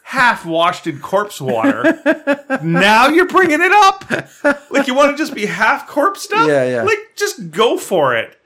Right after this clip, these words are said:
Speaker 1: Okay, so anyway, they do the thing. And then they put on dead man's shoes. And, like, somehow that tricks hell.
Speaker 2: Yeah, yeah,
Speaker 1: Okay,
Speaker 2: yeah.
Speaker 1: fuck. Then they go through the
Speaker 2: A lot of
Speaker 1: por-,
Speaker 2: rules.
Speaker 1: whatever the portal is.
Speaker 2: Sure.
Speaker 1: And they show up.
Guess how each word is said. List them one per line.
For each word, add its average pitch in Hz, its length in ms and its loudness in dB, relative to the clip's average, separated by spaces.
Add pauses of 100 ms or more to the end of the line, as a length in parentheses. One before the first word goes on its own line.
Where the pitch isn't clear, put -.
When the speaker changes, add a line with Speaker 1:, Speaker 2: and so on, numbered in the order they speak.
(300)
Speaker 1:
Okay, 170 320 -2
so 170 360 0
anyway, 160 240 -4
they 143 100 -4
do 143 120 -6
the 139 60 -12
thing. 107 220 -12 (280)
And 151 140 -2
then 160 80 -2
they 156 80 -2
put 160 140 -2
on 143 160 -2
dead 139 220 -2
man's 131 240 -2
shoes. 113 640 -8 (320)
And, 127 220 -6
like, 131 140 -10
somehow 147 240 -6
that 135 180 -2
tricks - 460 -14
hell. 107 460 -6
Speaker 2:
Yeah, 120 180 0
yeah, 113 100 -2
Speaker 1:
Okay, 104 120 -4
Speaker 2:
yeah. 107 100 -8
Speaker 1:
fuck. 107 340 -12 (160)
Then 175 100 -6
they 180 100 -2
go 180 160 0
through 175 180 -4
the 147 60 -2
Speaker 2:
A - 20 0
lot 165 80 0
of 135 60 0
Speaker 1:
por-, 127 80 0
Speaker 2:
rules. 113 440 -2
Speaker 1:
whatever 185 220 0
the 165 80 -2
portal 143 480 -2
is. 139 300 -2
Speaker 2:
Sure. 135 200 -2
Speaker 1:
And 139 160 -6
they 147 100 -6
show 185 280 -4
up. 165 220 -4